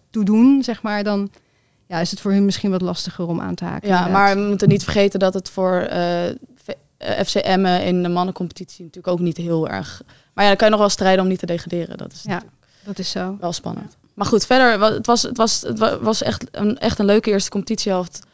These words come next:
Speaker 2: Talent dat kwam bovendrijven, eh, speelsters die zich bij het Nederlands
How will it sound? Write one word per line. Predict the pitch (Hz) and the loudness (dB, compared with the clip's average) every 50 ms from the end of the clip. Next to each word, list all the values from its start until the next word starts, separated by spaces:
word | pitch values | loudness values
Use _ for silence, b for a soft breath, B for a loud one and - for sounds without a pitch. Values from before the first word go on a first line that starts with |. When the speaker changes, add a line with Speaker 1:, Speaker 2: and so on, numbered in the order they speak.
| b b b b b b b b | b b b b b b b b
Speaker 2:
Talent | - 214 214 233 233 | 0 4 4 4 4
dat | 240 220 - | 4 2 2
kwam | 233 208 | 2 4
bovendrijven, | 196 202 208 208 190 220 202 190 190 196 196 190 - - 190 185 180 180 180 180 - - | 4 6 6 4 4 2 0 2 2 2 2 2 0 0 2 2 2 2 2 0 0 -2
eh, | - 180 185 180 180 180 - - | -2 -2 0 0 0 0 -2 -4
speelsters | - - - 214 208 214 185 202 190 | -6 -6 -2 -2 -2 -2 -2 -2 -2
die | 196 202 | -2 -2
zich | 180 208 190 - | -2 -2 -2 -2
bij | 202 185 | 0 0
het | 180 190 | 0 0
Nederlands | 185 185 - | -2 -4 -2